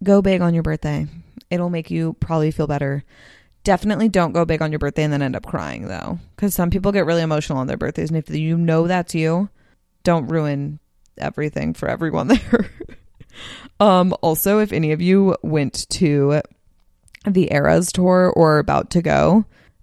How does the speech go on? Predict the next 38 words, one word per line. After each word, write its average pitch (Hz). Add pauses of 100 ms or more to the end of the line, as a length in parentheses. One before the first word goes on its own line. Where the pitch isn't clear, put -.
(160)
I 185
don't 160
want 156
videos, 151
I've 196
decided, 208
because 175
I 160
am 151
going 165
in 165
July. 151 (1160)
But 143 (680)
I 170
am 170
so 165
happy 170
for 175
everyone 156
who's 175
going. 151
Everyone 165
seems 160
to -
be 170
having 160
the 156
best 147
time. 147 (240)
Her -
outfits 160
are 196
incredible. 175
She 175
looks 165
amazing. 170
I'm 156
just, -